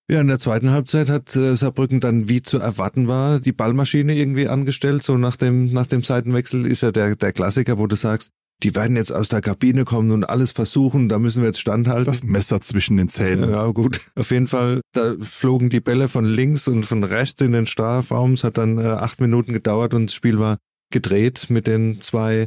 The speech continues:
Speaker 1: Bällen, die auch mehr oder weniger aus einer Standardsituation, das erste nach einer Ecke, das zweite nach einer abgewehrten Freistoß, was glaub ich, der dann doch wieder zurückgekommen ist. Da war dann auch keiner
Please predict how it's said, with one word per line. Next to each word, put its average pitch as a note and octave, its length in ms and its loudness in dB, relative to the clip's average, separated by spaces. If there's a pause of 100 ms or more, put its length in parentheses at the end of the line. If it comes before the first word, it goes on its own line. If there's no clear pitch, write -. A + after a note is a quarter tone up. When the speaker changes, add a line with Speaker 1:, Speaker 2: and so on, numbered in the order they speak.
(140)
Speaker 1:
Bällen, B2+ 400 2
die A2+ 480 0
auch A#2 340 -4
mehr A#2+ 140 0
oder A#2 120 2
weniger A#2 300 2
aus A2+ 160 -4
einer A#2 80 0
Standardsituation, B2 880 0
das A2 80 2
erste A2 320 -2
nach A2 180 0
einer A2+ 120 0
Ecke, B2 240 0
das G#2 160 -2
zweite A2 280 0
nach G#2+ 200 0
einer A2+ 100 0
abgewehrten A#2 1160 -2
Freistoß, A2 480 -2
was G#2+ 180 -2
glaub A2 220 -2
ich, A2 140 -2 (420)
der C3 100 2
dann B2+ 300 2
doch C#3+ 180 -2
wieder C3 220 2
zurückgekommen B2 640 0
ist. C3 200 -2
Da G#2 120 -2
war A2 100 0
dann A#2 160 0
auch A2+ 200 -4
keiner A#2+ 440 0